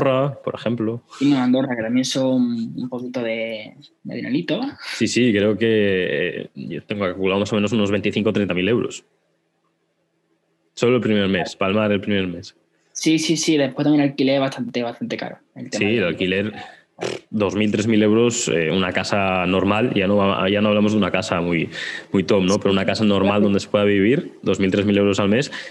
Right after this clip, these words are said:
Speaker 1: más tres meses de pago
Speaker 2: Por anticipado.
Speaker 1: por anticipado. Sí, sí. Unos dos, unos veinticinco, treinta mil euros te gastas en un,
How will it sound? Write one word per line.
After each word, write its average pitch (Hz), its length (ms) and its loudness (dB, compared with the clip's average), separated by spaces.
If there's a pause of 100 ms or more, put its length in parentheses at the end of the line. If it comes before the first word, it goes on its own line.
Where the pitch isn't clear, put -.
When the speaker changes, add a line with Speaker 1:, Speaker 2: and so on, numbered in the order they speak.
Speaker 1:
más 101 260 0
tres 107 220 0
meses 107 380 2
de 104 100 0
pago 92 800 2 (760)
Speaker 2:
Por 131 100 -8
anticipado. 127 600 -6 (100)
Speaker 1:
por - 120 -6
anticipado. 85 640 -4 (680)
Sí, - 180 -4
sí. - 160 -4 (580)
Unos 101 240 2
dos, 98 140 0 (100)
unos 113 380 2
veinticinco, 110 840 0
treinta 104 240 0
mil 104 140 2
euros 107 260 2
te 101 120 -2
gastas 92 340 -4
en 95 100 -4
un, 90 400 -8